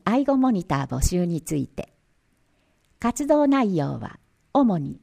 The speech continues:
次の事項を河川管理者に連絡すること。河川環境が損なわれる、あるいは河川利用上障害となるような事象を認めた場合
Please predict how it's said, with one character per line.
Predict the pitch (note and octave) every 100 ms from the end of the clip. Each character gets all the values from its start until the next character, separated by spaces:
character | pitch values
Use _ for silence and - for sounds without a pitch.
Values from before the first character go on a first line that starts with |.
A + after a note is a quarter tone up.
| _
次 | A#3+ B3+ D#4+
の | G#3
事 | E3+ G3
項 | - D3+
を | C3+ G2+ - -
河 | - D#4
川 | B3 F#3+
管 | - G3+ A#3
理 | A3+
者 | G3 D#3+
に | D3
連 | D3+ E3
絡 | D#3+ -
す | D3+ D3
る | D3
こ | - C#3+
と。 | C3+ - _ _ _ _ _ _ _ _ _ _ _ _ _ _ _ _
河 | B3+
川 | - F4 D#4+
環 | D#4 C4
境 | - E3+
が | D#3+ D#3
損 | E3 E3 A#3
な | A3 G#3
わ | F#3
れ | F3+ D#3+
る、 | - - _ _ _ _ _
あ | - A3
る | D4
い | G3+ C#3+
は | C3 - _ _
河 | D4+ -
川 | G#3+ F3+
利 | E3 F3+
用 | A3+ A3
上 | G#3 G3 F#3
障 | - A#3 C#4 C#4+
害 | C#4 C4+
と | B3+
な | B3+ C4+
る | F3+
よ | G#3 F#3
う |
な | D#3+ D3+
事 | D3
象 | D3 F#3 F3 E3+
を | E3
認 | E3 F#3
め | F3+
た | F3+ E3+
場 | D#3+
合 | D3+